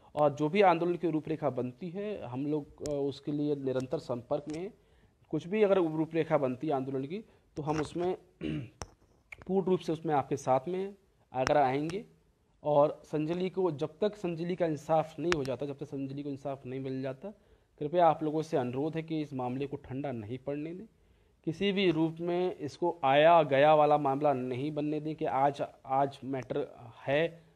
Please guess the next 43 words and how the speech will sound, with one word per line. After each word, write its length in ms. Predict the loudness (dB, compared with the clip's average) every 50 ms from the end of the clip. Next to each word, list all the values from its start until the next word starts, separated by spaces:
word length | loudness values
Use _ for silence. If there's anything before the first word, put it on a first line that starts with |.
| _ -12
दो 220 | -6 -2 0 0
दिन, 160 | 0 0 -2 -4
तीन 200 | -4 -4 -2 -2
दिन 140 | 0 0
ये 80 | 0 0
मीडिया 300 | -2 -2 -2 -2 -2 -2
में 80 | -4 -4
चलेगा, 380 | -6 -6 -4 -4 -2 -2 -2
उसके 240 | -2 -2 -2 -4 -2
बाद 220 | 0 0 0 0 0
ये 340 | -2 -2 0 2 2 0 0 -2
ख़त्म 240 | -6 -6 -4 -2 -2
हो 60 | -2
जाएगा, 300 | -2 -2 -2 -2 -2 -4
ये 240 | -4 -4 -4 -4 -4
भी 180 | -4 -4 -4
ना 120 | -4 -4 -4
होने 360 | -4 -2 -2 -2 -2 -4 -4
दें। 120 | -4 -6 -8 -10 _ _ _ _ _ _ _ _ _ _ -4
प्लीज़ 220 | 0 0 4 6 6
आप 180 | 6 6 6 4
लोगों 200 | 0 0 0 0
से 100 | 0 0
अनुरोध 300 | 0 0 0 0 0 0
है 80 | -2 -2
कि 160 | -2 -4 -4
संजली 540 | -4 -4 -4 -4 -2 -4 -4 -4 -6 -6 -6 -4
के 140 | -4 -4 -4 -4 -6
हत्यारों 600 | -10 -12 -12 _ -2 0 2 2 4 2 2 0 -2
को 240 | -2 -4 -6 -6 -6 -8 _ _ _ _ _ _ _ _ _ _ _ _ -8
जब 120 | -6 -2
तक 120 | 0 0 0
हम 80 | 0 0
लोग 100 | -2 -2
फांसी 380 | -2 0 0 0 2 2 0 0
नहीं 120 | 0 0
दिलवा 280 | 0 0 0 2 2 2
देते, 320 | 2 0 -2 -4 -6 -10 -12 -14 _ _ _ _ _ _ _ -10
तब 120 | -6 -4 -2
तक 120 | -4 -2 -4
इस 160 | -6 -6 -4
मामले 460 | -2 0 0 0 0 0 0 0 0
में 420 | 0 0 0 0 0 -2 -2 -4